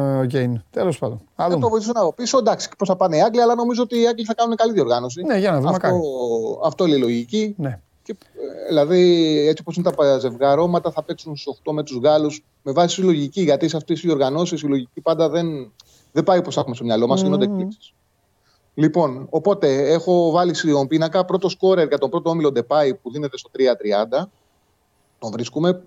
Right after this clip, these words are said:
Speaker 2: Τα περισσότερα τέρματα τα βάλουν οι Ολλανδοί στο ένα εξήντα. Το να βγουν πρώτοι είναι στο ένα τριάντα πέντε, το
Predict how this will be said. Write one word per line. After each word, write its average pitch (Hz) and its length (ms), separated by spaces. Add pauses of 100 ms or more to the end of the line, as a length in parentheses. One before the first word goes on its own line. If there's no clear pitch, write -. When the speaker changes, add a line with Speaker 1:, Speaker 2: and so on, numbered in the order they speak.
(360)
Speaker 2:
Τα 156 100
περισσότερα 170 300
τέρματα 202 240
τα 180 80
βάλουν 202 180
οι 196 40
Ολλανδοί 175 680 (280)
στο - 180
ένα 180 200
εξήντα. 170 680 (200)
Το 151 80
να 143 120
βγουν 165 140
πρώτοι 170 240
είναι 170 120
στο 160 80
ένα 175 80
τριάντα 143 240
πέντε, 156 200
το - 20